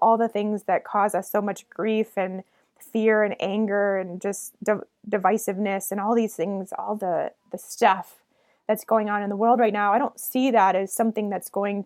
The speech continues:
to just magically disappear anytime soon. So we're going to have times where we have complex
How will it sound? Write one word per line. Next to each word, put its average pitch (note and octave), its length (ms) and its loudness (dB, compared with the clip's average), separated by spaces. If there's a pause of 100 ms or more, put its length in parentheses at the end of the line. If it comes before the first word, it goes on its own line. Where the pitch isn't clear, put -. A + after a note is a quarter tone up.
(140)
to F#3+ 460 -2 (640)
just - 260 -8 (460)
magically F#3+ 480 -4
disappear C4 500 -4
anytime - 400 -4
soon. - 380 -12 (760)
So - 140 4
we're B3 220 6
going A#3+ 460 4
to A#3 260 0
have G#3+ 500 2
times G3+ 720 -2
where G#3 220 0
we G3+ 260 -4
have G#3 500 0 (220)
complex G#3+ 640 -2